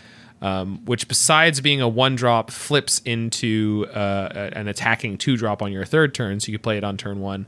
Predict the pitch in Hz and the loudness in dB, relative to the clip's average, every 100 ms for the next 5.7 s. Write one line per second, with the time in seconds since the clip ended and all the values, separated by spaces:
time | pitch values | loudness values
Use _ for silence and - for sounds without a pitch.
0 | - - - - - 95 92 120 107 104 | -14 -20 -20 -16 -6 -4 -4 -2 0 0
1 | 104 - 104 101 120 110 101 98 98 98 | 0 0 -4 -4 -2 -2 -2 -4 -6 -8
2 | - 107 - 107 95 107 104 95 - 110 | -10 -10 -6 -4 -4 -6 -6 -6 -4 -4
3 | 113 104 95 - 104 - - - - 98 | -4 -6 -6 -4 -2 -2 -4 -6 -10 -10
4 | 92 90 - 131 131 175 190 170 156 - | -8 -10 -4 -2 2 4 4 4 2 -2
5 | - - - 185 165 131 113 | -4 2 4 6 6 4 0